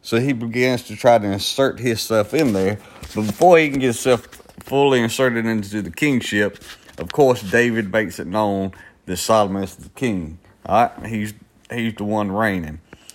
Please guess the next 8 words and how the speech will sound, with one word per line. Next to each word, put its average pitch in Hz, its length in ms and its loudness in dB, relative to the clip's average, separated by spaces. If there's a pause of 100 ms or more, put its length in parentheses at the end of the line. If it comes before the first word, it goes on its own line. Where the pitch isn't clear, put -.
(140)
So 131 380 4 (880)
I 170 60 8
want 240 160 2
you 233 80 -2
to - 40 -8
think 190 200 6
about 160 180 6
this. 120 380 -2